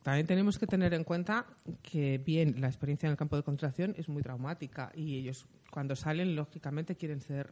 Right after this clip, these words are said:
recibidos por sus vecinos, por sus u-, hay una, él explica, ¿no?, que hay, hay presos que, que se sienten frustrados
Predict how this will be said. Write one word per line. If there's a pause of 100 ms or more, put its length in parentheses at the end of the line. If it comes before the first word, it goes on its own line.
(100)
recibidos
por
sus
vecinos,
por
sus (920)
u-,
hay
una,
él
explica,
¿no?,
que
hay,
hay
presos
que, (200)
que
se
sienten
frustrados